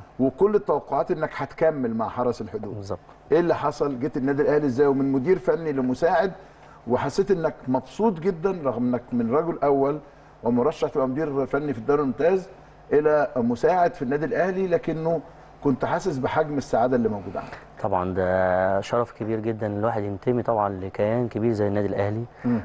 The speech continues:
Speaker 2: وزي ما حضرتك قلت، يمكن الحمد لله الواحد كان حقق نجاحات كويس جدًا في، في حرس الحدود،
Speaker 1: مم.
Speaker 2: والحمد لله صعدت بالفرقة.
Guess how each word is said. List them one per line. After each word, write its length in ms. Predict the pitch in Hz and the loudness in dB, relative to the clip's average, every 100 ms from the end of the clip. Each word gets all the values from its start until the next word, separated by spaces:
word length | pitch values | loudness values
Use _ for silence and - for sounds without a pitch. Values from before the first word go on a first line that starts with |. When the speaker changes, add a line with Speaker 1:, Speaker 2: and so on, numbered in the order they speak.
| - | -4
Speaker 2:
وزي 140 | 113 117 | 0 0
ما 80 | 127 | 2
حضرتك 260 | 123 135 | 0 0
قلت، 220 | 127 135 | -2 -4
يمكن 180 | 117 104 | -4 -6
الحمد 240 | 98 120 107 | -6 -4 -2
لله 140 | 107 | 0
الواحد 240 | 107 113 110 | 0 0 -4
كان 220 | - 104 | -6 -6
حقق 340 | - 107 - 117 | -4 -4 -2 -4
نجاحات 340 | 107 104 110 - - 113 101 92 - | -6 -4 -6 -8 -10 -6 -4 -4 -2
كويس 240 | 110 98 | -2 0
جدًا 240 | 101 98 98 | -2 -6 -6
في، 560 | - 104 98 95 95 104 - | -4 -4 -2 -4 -6 -8 -8
في 140 | - | -4
حرس 200 | 113 107 | -2 -2
الحدود، 460 | 98 98 98 110 110 | -4 -4 -2 -2 -2
Speaker 1:
مم. 60 | 101 101 113 117 | -4 -2 2 2
Speaker 2:
والحمد 340 | 101 - 104 | 2 -2 0
لله 100 | 104 | 0
صعدت 340 | 104 98 104 110 | 0 0 -2 -4
بالفرقة. 520 | 95 - 104 90 | -12 -6 -2 -2